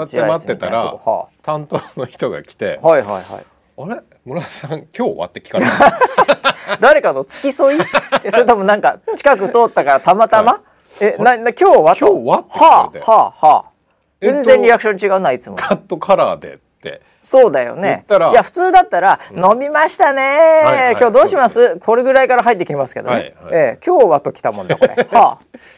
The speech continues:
Speaker 1: 「おや？」ってなって。
Speaker 2: なるね、これ。嫌な予感しかしないよ。
Speaker 1: 向こうも
Speaker 2: 新しい。
Speaker 1: なんかその予定表みたいなのバサバサバサバサ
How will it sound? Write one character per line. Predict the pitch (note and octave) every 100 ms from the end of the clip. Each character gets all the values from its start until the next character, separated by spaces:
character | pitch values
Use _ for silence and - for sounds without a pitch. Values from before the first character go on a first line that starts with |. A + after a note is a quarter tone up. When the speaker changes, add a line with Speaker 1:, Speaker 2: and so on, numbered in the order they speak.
| _ _ _ _
Speaker 1:
「お | E3+
や？」 | A3+
っ | - -
て | -
な | B2
っ | -
て。 | - G2+ F#3
Speaker 2:
な | A#3
る | F#3 -
ね、 | C3+
こ | G#2+
れ。 | F2+ - -
嫌 | C#4+
な | C4
予 | G3+
感 | E3+ F3
し | -
か | -
し | D#3
な | D#3+
い | B2+
よ。 | G#2 A2 C3+
Speaker 1:
向 |
こ | D#3+
う |
も | D#3
Speaker 2:
新 |
し | C#3+ D3 D3+
い。 | D3
Speaker 1:
な | D3+
ん |
か | B2
そ | B2
の | A2+
予 | B2
定 | A3+
表 | F#3 G3
み | F#3
た | C#3
い |
な | E2
の |
バ | - F#2
サ | D#3
バ | C3+
サ | E2+
バ | F#2
サ | C3+
バ |
サ | C3+